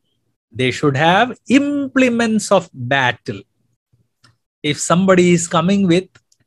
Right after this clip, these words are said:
a machine gun that can fire three hundred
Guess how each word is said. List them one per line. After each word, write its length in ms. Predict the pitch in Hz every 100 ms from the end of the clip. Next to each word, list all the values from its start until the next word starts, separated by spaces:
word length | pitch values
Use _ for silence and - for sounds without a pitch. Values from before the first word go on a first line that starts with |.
| _ _ _ _
a 80 | 208
machine 520 | 208 185 226 220 165
gun 360 | 120 113 165 196 _ _ _ _ _ _ _ _ _ -
that 260 | 147 160 -
can 220 | 165 170
fire 580 | - 190 190 151 143 185 _ _ _ _ _ _ _ _ _ _
three 560 | 180 233 185 123 143 - _ _ _
hundred 920 | - - 180 233 226 131 123 127